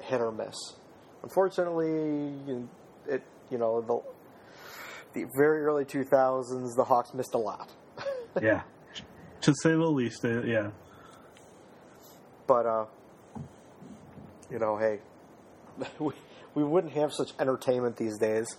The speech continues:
Speaker 1: Or names like, uh, you know, Mark Bell and Kyle Calder and
Speaker 2: The
Speaker 1: Tyler
Speaker 2: A B C
Speaker 1: Arnason.
Speaker 2: line, man.
Speaker 1: The A B C line, yeah. And Cam Barker would not be one of our most famous footnotes now.
Speaker 2: Yeah,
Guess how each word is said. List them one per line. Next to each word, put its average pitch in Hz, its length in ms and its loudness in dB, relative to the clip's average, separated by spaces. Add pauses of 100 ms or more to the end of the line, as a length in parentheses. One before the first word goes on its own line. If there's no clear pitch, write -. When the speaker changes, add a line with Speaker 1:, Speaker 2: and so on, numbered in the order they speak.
(800)
Speaker 1:
Or 131 140 6
names 135 400 2
like, 117 300 2
uh, 110 380 2
you 113 180 -4
know, 101 260 -2 (580)
Mark 131 260 4 (200)
Bell 117 640 4
and 104 120 -8
Kyle 120 360 2
Calder 113 880 2
and 104 160 -10
Speaker 2:
The 131 80 4
Speaker 1:
Tyler 139 300 4
Speaker 2:
A 135 40 2
B - 20 0 (180)
C 170 160 0
Speaker 1:
Arnason. 208 60 -6
Speaker 2:
line, 117 360 2
man. 147 320 2
Speaker 1:
The 120 360 4
A 147 140 0
B 165 140 -4 (120)
C 135 180 0
line, 110 460 0
yeah. 123 320 2 (560)
And 120 160 0
Cam 139 300 2
Barker 127 380 2
would 117 180 0
not 117 200 2
be 131 80 -2
one 120 180 2
of 117 80 0
our 117 100 4
most 113 320 -2
famous 117 260 2 (120)
footnotes 117 540 0
now. 117 280 2 (1120)
Speaker 2:
Yeah, 120 280 2